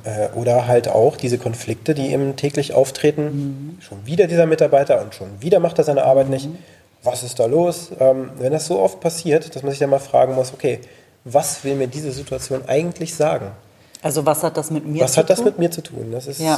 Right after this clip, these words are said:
Speaker 1: richtig. Hm.
Speaker 2: Weil das ist es ja letztlich, äh, ich glaube, d-, das haben wir selber in unserem Leben schon häufig bei se-, uns selbst erkannt und auch bei anderen gehört. Äh, die
Speaker 1: Mhm.
Speaker 2: Frage nämlich, äh, „Schon wieder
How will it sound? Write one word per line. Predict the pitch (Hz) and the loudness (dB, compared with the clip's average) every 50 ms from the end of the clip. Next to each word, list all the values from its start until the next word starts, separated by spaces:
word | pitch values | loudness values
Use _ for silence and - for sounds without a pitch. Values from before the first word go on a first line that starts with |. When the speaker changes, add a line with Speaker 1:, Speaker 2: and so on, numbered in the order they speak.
| - | 0
Speaker 1:
richtig. | 123 127 123 - 120 113 - | -2 -8 -8 -10 -16 -16 -14
Hm. | 117 110 120 143 - - _ _ _ - - _ _ _ _ _ _ _ _ | -12 -12 -12 -14 -16 -18 _ _ _ -20 -20 _ _ _ _ _ _ _ _
Speaker 2:
Weil | - 156 147 147 147 | 2 2 4 4 4
das | 143 156 156 160 | 4 2 2 0
ist | 185 - | -2 -4
es | 165 156 151 | -6 -6 -2
ja | 160 156 | 0 0
letztlich, | 147 139 147 143 - - - 147 143 143 - - | 0 0 -2 -4 -6 -6 -6 -6 -6 -6 -6 -6
äh, | 143 139 131 135 135 - - | -4 -4 -4 -4 -6 -8 -12
ich | 131 - | -8 0
glaube, | - 156 147 143 156 | 2 2 2 2 0
d-, | 143 - - - - - - - | -8 -12 -16 -16 -16 -12 -6 -2
das | 151 147 - - | -2 -2 0 0
haben | 151 147 143 | 0 0 2
wir | 147 147 147 143 | 4 4 4 4
selber | 135 147 156 170 190 190 | 4 4 4 4 4 2
in | 175 | 0
unserem | 165 165 165 165 160 147 | 0 0 -2 -2 -2 -2
Leben | 170 175 175 | -4 -6 -6
schon | 165 - 160 151 | -6 -6 -6 -2
häufig | 139 160 160 160 - 170 165 - - - - - - - | -2 -2 -2 -2 -4 -8 -8 -10 -20 -20 -20 -20 -4 2
bei | - 151 | 2 2
se-, | - - - | 2 0 -2
uns | - 165 151 - | -2 -2 0 2
selbst | 151 170 196 - - - - - | 4 2 2 2 -2 -6 0 2
erkannt | 180 185 185 - 190 190 202 202 - - | 2 2 2 0 -2 -2 -4 -4 -4 -4
und | 151 151 | -2 -2
auch | - 147 139 | 0 -2 -2
bei | - - - | -2 -2 -2
anderen | - 151 165 175 180 175 | 0 0 -2 0 0 -2
gehört. | 175 160 175 175 175 185 185 - - - | 0 2 2 4 4 2 0 -2 -6 -10
Äh, | - | -8
die | 113 160 | -8 -10
Speaker 1:
Mhm. | 147 | -8
Speaker 2:
Frage | - - 139 143 151 160 165 | -2 2 4 4 4 4 0
nämlich, | 160 151 156 156 156 151 - - | -2 -2 -2 -4 -4 -6 -6 -2
äh, | - 147 143 139 | -2 0 0 -2
„Schon | - - 160 151 143 | -4 -4 -4 -2 -2
wieder | 170 196 226 220 214 220 220 220 | 2 2 4 4 4 4 0 -4